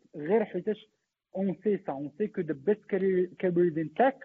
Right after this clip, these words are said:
in technology, كاينين with startups. So, learning curve first. Il est كنتي شوية après, بغيتي un mashup.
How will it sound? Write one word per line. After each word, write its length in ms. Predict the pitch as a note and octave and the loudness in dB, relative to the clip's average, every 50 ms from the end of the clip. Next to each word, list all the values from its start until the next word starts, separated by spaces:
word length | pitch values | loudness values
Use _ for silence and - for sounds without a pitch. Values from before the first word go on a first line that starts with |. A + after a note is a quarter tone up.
| - _ _ _ _ _ _ - | -20 _ _ _ _ _ _ -8
in 100 | G3 F3+ | -8 -2
technology, 640 | - F#3 F3+ F#3 F#3 F#3 F3+ F#3+ G3+ G3 F#3 A#3 A#3+ | 2 2 0 2 0 0 2 2 2 2 2 0 -2
كاينين 300 | - A3 G#3 G3 G3 F3+ E3+ | 0 0 0 2 2 2 4
with 160 | F#3 G3+ - - | 4 2 2 2
startups. 360 | - E3 D3+ C#3 - B2+ - _ _ _ _ _ _ _ _ _ _ _ - | 0 0 0 0 0 -4 -16 _ _ _ _ _ _ _ _ _ _ _ 2
So, 280 | E3 D#3+ D#3+ E3 - - E3+ | 4 4 4 4 2 -4 -2
learning 420 | E3+ E3 F3+ F#3+ F#3+ F#3 F3+ F3 | 2 6 6 6 6 4 0 0
curve 240 | - E3+ D#3+ C#3+ - - | 2 4 4 4 2 0
first. 180 | C#3 C3 - - _ _ _ _ _ _ _ _ - | -6 -6 -6 -8 _ _ _ _ _ _ _ _ 2
Il 160 | F3+ F#3 G#3 | 4 6 8
est 100 | B3 B3 | 8 8
كنتي 500 | - C4 B3 - - B3+ B3 A3 G3 - - - _ _ _ _ _ _ - | 8 6 4 6 6 4 4 4 2 0 -6 -18 _ _ _ _ _ _ -16
شوية 720 | - - F#3 F#3 G#3+ A3 A3+ A3+ G#3+ G#3 G3+ F#3+ - - - _ _ _ _ _ _ _ _ - - | -8 -2 2 4 6 6 8 8 8 8 8 6 6 2 -6 _ _ _ _ _ _ _ _ -4 -2
après, 540 | F#3 F3+ - - - G#3 G3+ F#3+ F3+ E3+ F3 - _ _ _ _ _ _ - | -2 -2 -2 0 2 4 4 4 4 2 0 -6 _ _ _ _ _ _ -4
بغيتي 320 | C#3 D#3 F3 G3+ G3 F3+ F3+ | 0 2 2 2 4 4 4
un 100 | E3+ E3+ | 4 4
mashup. 420 | E3+ F3+ F3+ F3 - - C#3 - | 6 4 4 4 2 -2 -4 -4